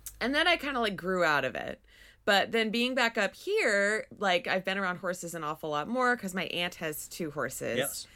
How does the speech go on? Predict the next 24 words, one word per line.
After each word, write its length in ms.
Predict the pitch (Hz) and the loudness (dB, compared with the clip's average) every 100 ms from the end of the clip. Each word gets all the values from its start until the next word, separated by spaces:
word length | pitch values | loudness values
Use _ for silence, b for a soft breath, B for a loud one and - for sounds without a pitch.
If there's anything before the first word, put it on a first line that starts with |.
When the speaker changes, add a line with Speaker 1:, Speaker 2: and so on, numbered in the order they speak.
| B B B - | B B B -2
Speaker 1:
And 220 | 190 190 | 0 0
so 220 | - 196 | 0 4
I've 160 | 190 190 | 4 2
been 160 | 185 180 | -2 -4
spending 320 | 190 180 180 | -2 -2 0
a 40 | |
lot 140 | 170 160 | 2 2
of 60 | 160 | 0
time 200 | 160 151 | -4 -4
at 60 | |
the 80 | 170 | -6
stables, 500 | - 302 226 202 180 | -2 0 2 0 0
and 100 | 165 | 0
they're 200 | 160 - | 0 2
offering 640 | 156 156 175 160 160 151 | 0 0 0 0 2 0
for 120 | 151 156 | -6 -8
me 140 | 151 | -6
to 100 | 147 | -6
do 140 | 147 | -6
chores 800 | 147 - 294 196 160 165 160 - - | -8 -2 2 4 4 2 -4 -6 -4
in 380 | 156 151 151 | -2 -2 -4
exchange 480 | - - 170 147 147 | -8 -8 -6 -6 -8
for 180 | - 139 | -4 -2
lessons. 720 | 160 170 - 127 78 175 - | 2 2 0 -6 -8 -10 -12